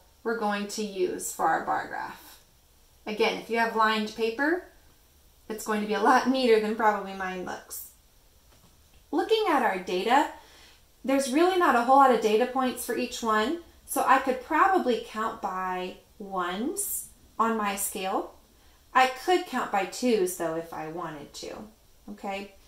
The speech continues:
Let's start by counting by ones and see how that turns out. One, two, three, four, five. It looks like my greatest value is six,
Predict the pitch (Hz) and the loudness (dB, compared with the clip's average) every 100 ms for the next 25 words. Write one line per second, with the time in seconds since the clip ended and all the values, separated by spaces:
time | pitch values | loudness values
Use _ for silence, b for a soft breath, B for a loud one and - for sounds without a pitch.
0 | B B B B - 277 - - 285 302 | B B B B 2 2 2 2 6 6
1 | 311 302 262 254 240 226 180 170 180 175 | 6 2 2 0 0 -2 -2 -2 -2 -4
2 | 170 170 180 - 190 196 190 190 - - | -6 -8 -8 -8 -8 -4 -2 -2 -2 -8
3 | 185 180 - - - _ _ _ _ - | -10 -8 -8 -8 -14 _ _ _ _ -14
4 | 202 190 214 294 _ _ _ - - 220 | -12 -10 -12 -14 _ _ _ -16 -8 -6
5 | 208 226 - _ _ _ _ _ _ _ | -6 -10 -12 _ _ _ _ _ _ _
6 | 202 196 202 226 - _ _ _ _ - | -14 -12 -14 -16 -20 _ _ _ _ -14
7 | 196 196 247 - _ _ - _ _ _ | -12 -10 -14 -18 _ _ -20 _ _ _
8 | - 214 226 202 247 302 - 277 247 226 | -10 -8 -6 -8 -4 -2 -2 -2 0 -2
9 | 214 - 214 240 262 277 269 - 220 208 | -4 -10 -4 -2 0 -2 -4 -4 0 2
10 | 214 233 254 277 - 220 202 208 - - | 2 0 -4 -6 -4 -6 -4 -6 -6 -4
11 | 349 - - - - | -4 -4 -8 -6 -8